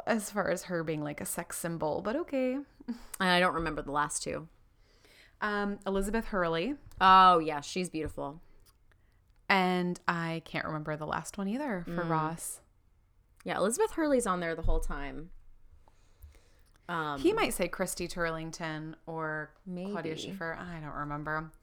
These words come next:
Speaker 1: So we gotta look this up before our next trivia night.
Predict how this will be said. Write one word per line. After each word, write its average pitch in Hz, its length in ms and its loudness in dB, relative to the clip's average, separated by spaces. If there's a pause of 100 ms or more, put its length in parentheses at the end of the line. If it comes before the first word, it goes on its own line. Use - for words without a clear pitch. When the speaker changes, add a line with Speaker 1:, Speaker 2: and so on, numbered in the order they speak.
Speaker 1:
So - 180 -14
we 202 80 -6
gotta 226 140 0
look 233 160 -2
this 214 180 -4
up 220 160 2
before 180 280 -2
our 170 100 0
next 165 360 -8
trivia 175 280 -6
night. 151 240 -6